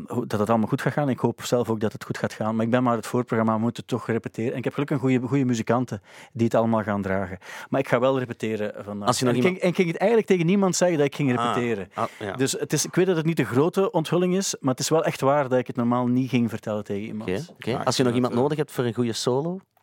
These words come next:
Speaker 2: Bel
Speaker 1: Dat zou
Speaker 2: mij.
Speaker 1: eigenlijk nog wel, nog
Speaker 3: Ja.
Speaker 1: wel goed zijn.
Speaker 3: Fuspedaal
Speaker 1: Ook, eh,
Speaker 3: mee en, eh.
Speaker 1: dus, <laughs> dan weten we het ook wel. Nee, maar, eh, we kijken er naar uit. Ga je, ga je deze, eh, zomer in België nog spelen?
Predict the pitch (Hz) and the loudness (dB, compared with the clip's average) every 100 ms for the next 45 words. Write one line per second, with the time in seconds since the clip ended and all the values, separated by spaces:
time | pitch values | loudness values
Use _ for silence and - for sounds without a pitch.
0 | _ - 101 139 180 202 156 180 175 - | _ -2 0 2 0 -2 -4 -4 -4 -4
1 | 160 156 139 135 135 131 - 113 110 113 | -4 -4 -2 0 0 -6 -8 -8 -4 -2
2 | 139 139 131 131 127 135 127 98 95 - | 0 2 2 2 0 -2 -4 -6 -6 -6
3 | 131 - 135 - - 175 139 135 131 135 | -4 0 2 2 4 4 4 4 2 2
4 | 131 139 131 - 302 254 202 135 143 151 | -2 -2 -2 -4 -4 -4 -2 0 2 0
5 | 135 120 117 - - - 139 175 165 - | -2 0 -2 -4 -18 -2 2 4 2 4
6 | 143 139 147 139 127 180 - 156 151 151 | 2 4 2 4 4 2 2 2 4 2
7 | 160 - 139 147 143 147 131 104 135 127 | 2 0 2 2 2 2 0 0 2 2
8 | 117 127 123 120 120 123 _ - - 117 | 2 2 4 2 0 -6 _ -16 -2 0
9 | 117 113 113 110 95 143 233 196 147 110 | 2 2 0 0 2 4 4 0 0 0
10 | 104 101 101 95 - 113 101 95 | 0 0 -2 -4 -4 -4 -2 -4